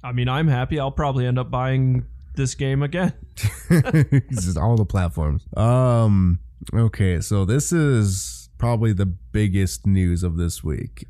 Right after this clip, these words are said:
Speaker 2: So Activision Blizzard is laying, or they already have done, th-, they're laying off eight hundred employees. I think the number was, like, eight percent of their workforce. Yeah, eight percent of its, of its total employees.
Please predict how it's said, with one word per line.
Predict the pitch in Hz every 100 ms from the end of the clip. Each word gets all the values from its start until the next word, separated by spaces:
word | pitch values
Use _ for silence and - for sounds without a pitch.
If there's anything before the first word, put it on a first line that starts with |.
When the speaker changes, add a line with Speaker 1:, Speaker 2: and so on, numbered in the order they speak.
| -
Speaker 2:
So | - 98
Activision | - 117 127 135 117 123 117 110
Blizzard | 104 104 101 104 101 95 95 -
is | 92 95 95 92 90 90
laying, | 92 101 110 110 107 -
or | 95 92 98 - -
they | 101 92
already | 95 113 110 98 98 92
have | 95 87
done, | 90 90 82
th-, | 78 67
they're | 85 87
laying | 87 113 117 104
off | 95 90 - - - -
eight | - 117 -
hundred | - 110 107 101 98 90 -
employees. | 92 85 87 76 - 90 95 - - - -
I |
think | 95 110
the | 98
number | 98 95
was, | 92
like, | 85 -
eight | - 95 -
percent | 101 - 90
of | 92
their | 90 85
workforce. | 78 82 - 67 62 - - - - - -
Yeah, | - 82 76 92
eight | 104 117
percent | 135 135
of | 123
its, | 113 - - -
of | 95
its | 98 -
total | - 107 95
employees. | 90 - 92 76 76 -